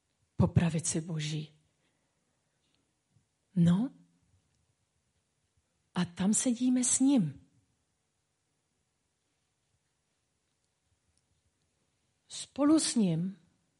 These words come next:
nás vzkřísil a posadil na nebesích v Kristu Ježíši. On nám dal ten odpočinek, my si můžeme sednout.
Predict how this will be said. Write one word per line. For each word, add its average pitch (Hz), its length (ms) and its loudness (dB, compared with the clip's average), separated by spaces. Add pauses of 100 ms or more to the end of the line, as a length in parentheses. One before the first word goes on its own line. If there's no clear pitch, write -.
(220)
nás 202 380 6
vzkřísil 165 1120 -2 (1900)
a 175 100 6
posadil 226 840 6
na 196 160 4
nebesích 196 580 2
v - 60 -10
Kristu 175 500 -2
Ježíši. 165 720 -2 (1800)
On 196 140 2
nám 202 220 4
dal 196 160 2
ten 202 200 -2
odpočinek, 175 680 -4
my 185 60 -4
si - 160 -2
můžeme 196 360 0
sednout. 185 640 -6